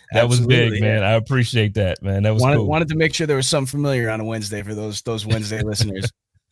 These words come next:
Speaker 1: So, hey, well, everybody, go, go give my man a follow. What's your, uh, on here, I can't see your actual at name. Can you just let them know your at name so we can, I can make sure they go, know where to follow you?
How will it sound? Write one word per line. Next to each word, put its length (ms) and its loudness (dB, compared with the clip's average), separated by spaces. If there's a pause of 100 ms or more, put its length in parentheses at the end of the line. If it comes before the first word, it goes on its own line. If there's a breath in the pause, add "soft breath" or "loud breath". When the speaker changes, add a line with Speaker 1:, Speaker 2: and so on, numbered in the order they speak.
(680 loud breath)
Speaker 1:
So, 240 0
hey, 220 4
well, 220 0
everybody, 480 4
go, 260 2
go 200 0
give 240 0
my 140 0
man 220 0
a 40 -2
follow. 440 0 (160)
What's 260 0
your, 200 -4
uh, 160 -2
on 200 4
here, 160 6
I 100 6
can't 260 0
see 140 -2
your 140 2
actual 400 0
at 180 2
name. 240 0
Can 160 0
you 80 2
just 180 2
let 180 2
them 100 2
know 80 4
your 120 4
at 200 2
name 200 -2
so 300 -4
we 160 -4
can, 120 -6
I 100 0
can 120 -2
make 120 0
sure 140 -4
they 100 2
go, 160 -2
know 120 -2
where 120 0
to 60 -2
follow 260 0
you? 160 -4